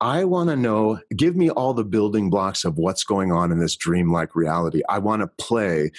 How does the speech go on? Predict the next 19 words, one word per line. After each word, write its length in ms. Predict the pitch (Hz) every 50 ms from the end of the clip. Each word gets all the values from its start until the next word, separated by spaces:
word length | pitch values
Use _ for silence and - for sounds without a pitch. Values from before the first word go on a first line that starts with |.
| - -
with 160 | - 95 87 80 -
everything 440 | - 104 95 104 107 104 - 107 101
that's 180 | 95 - - -
happening 400 | 95 92 87 - - 90 92 92
here, 180 | 87 113 107
and 80 | 104 95
I 60 | 87
need 220 | 92 98 101 98
to 120 | 95 - -
understand 640 | 101 101 87 82 - - - 101 98 90 87 82 - - - -
how 400 | - - 123 123 127 131 135 - - - - -
conditions 720 | - - 110 104 101 113 107 - - 110 104 104 95 - - _ - -
are 100 | 95 95
met, 380 | 95 92 95 90 71 65 -
causes 480 | - - 120 117 113 101 110 104 87 -
and 100 | 101 98
effects 460 | 92 85 - - 113 101 - - -
are 80 | 101 90
being 320 | - 104 98 95 90 85